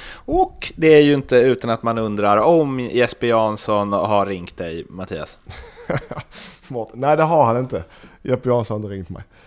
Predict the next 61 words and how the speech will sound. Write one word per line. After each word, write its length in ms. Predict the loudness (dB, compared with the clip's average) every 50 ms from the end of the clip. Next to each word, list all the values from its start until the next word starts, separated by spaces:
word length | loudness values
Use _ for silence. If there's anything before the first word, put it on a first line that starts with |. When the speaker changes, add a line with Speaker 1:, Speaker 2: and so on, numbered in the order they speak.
| _ _ _
Speaker 2:
Eh, 320 | -4 -2 -2 0 0 0 -2
inte 160 | -2 -2 -2
om 80 | -2
det 80 | 0 -2
i 40 | -2
varje 160 | -4 -6 -10
fall. 160 | -14 -16 -18 -18 _ _ _ _ _ _ _ _
Så 100 | -4 0
Speaker 1:
Har 140 | 0 2 4
Speaker 2:
att, 60 | 4
Speaker 1:
du 100 | 4 6
ringt 180 | 4 4 2 0
honom? 380 | 0 0 2 2 0 -2 -2 -4 -10 _ _ _ -12 -10
Speaker 2:
<laughs> 260 | -10 -8 -8 -2 4
Jag 120 | 6 8 10
har 160 | 10 10 10
ringt 220 | 8 8 8 8
honom. 320 | 8 8 6 6 -2 -4 0
"Tjena 280 | 2 4 6 6 6
Jeppe, 260 | 6 6 4 2 2
du, 120 | 2 4 4
jag 160 | 6 4 4
läste 480 | 6 4 4 4 4 4 2 0 -2 -2
en 60 | -2
grej 180 | -2 -2 -2
här." 220 | 0 2 4 4 4 4 2
<laughs> 840 | 0 0 0 0 2 4 4 6 6 6 4 4 4 2 -2 -2 -2 -6 -8 -6 -4 -2 -2 -2 0 -2 -2
För 100 | 0 2
jag 140 | 4 4 4
har 160 | 6 6 4
ju 60 | 4 4
min 160 | 4 2 2 2
brorsa 260 | 2 2 2 2 0
uppe 140 | -2 -2 -4
i 40 | -6
Stockholm. 400 | -4 -4 -6 -6 -4 -6 -4 0
Det 140 | 2 2 4
hade 220 | 4 4 2 0
varit... 280 | -2 -4 -6 -6 -6 -6
Eh, 60 | -4 -4 -4 -4 -4 -6 -6 -8 -10 -14 _ _ _ _ _ -4 -2
jag 100 | 0 0 0
har 200 | 0 -4 -6 -6
ingen, 160 | -6 -6 -6 -6 -6 -6 -6 -8 -10 -12 -10 -6 -6 -6 -6
<laughs> 560 | -8 -20 -20 _ -18 -16 -14 -14 -14 -14 -6
nej, 400 | -2 2 4 4 4 4 4 2
jag 80 | 2 4
har 120 | 4 4
inte 160 | 4 2 0
ringt 240 | -2 -2 -2 -2 -2
Jeppe 240 | -4 -4 -4 -6 -8
i 40 | -8
den 80 | -8
frågan. 320 | -6 -6 -6 -6 -4 -4 -2
Jag 160 | -4 -4 -2
tror 300 | -2 0 0 2 2 0
att 80 | 0
Hammarby 340 | 0 0 0 0 -2 -2 -2
har 140 | -4 -4 -4
fullständig 440 | -6 -6 -6 -6 -6 -6 -8 -6 -6
koll 180 | -6 -6 -6
på, 280 | -8 -10 -12 -12 -12